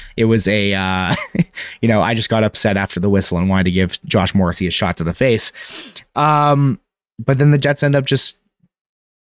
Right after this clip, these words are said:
playing it easy on the, uh, on the P K, or on the power play, sorry, uh, until, you know,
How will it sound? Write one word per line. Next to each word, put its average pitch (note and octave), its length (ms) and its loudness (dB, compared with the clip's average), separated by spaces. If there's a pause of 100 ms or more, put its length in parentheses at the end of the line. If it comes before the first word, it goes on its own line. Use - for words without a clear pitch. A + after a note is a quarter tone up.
(240)
playing D3 220 4
it D#3 140 4
easy B2+ 340 4
on G#2+ 220 2
the, G2 240 2
uh, F2+ 240 0
on G2+ 140 0
the F#2 60 0
P G2 200 0
K, E2+ 360 -4 (200)
or D3 80 0
on C#3 80 0
the B2+ 80 -2
power A2 240 -2
play, F#2+ 160 -2
sorry, F#2 420 0 (320)
uh, A2 260 -2
until, A#2 460 2
you G2+ 100 0
know, A2 200 0